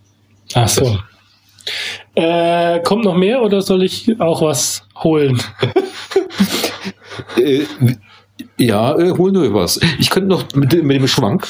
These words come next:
Speaker 2: beitragen, dass ich der erste Kinofilm, in dem ich
Speaker 1: Ja,
Speaker 2: war,
Speaker 1: schwank mal.
Speaker 2: war Schneewittchen. Das war eine Wiederaufführung in den sechziger Jahren, ne?
Speaker 1: Aha.
Speaker 2: Und, äh,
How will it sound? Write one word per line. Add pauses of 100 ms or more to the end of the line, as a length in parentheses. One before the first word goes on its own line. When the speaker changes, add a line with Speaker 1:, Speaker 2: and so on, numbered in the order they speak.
Speaker 2:
beitragen,
dass
ich (460)
der (120)
erste
Kinofilm,
in
dem
ich
Speaker 1:
Ja,
Speaker 2:
war,
Speaker 1:
schwank
mal. (480)
Speaker 2:
war
Schneewittchen.
Das
war
eine
Wiederaufführung
in
den
sechziger
Jahren,
ne?
Speaker 1:
Aha. (440)
Speaker 2:
Und, (160)
äh,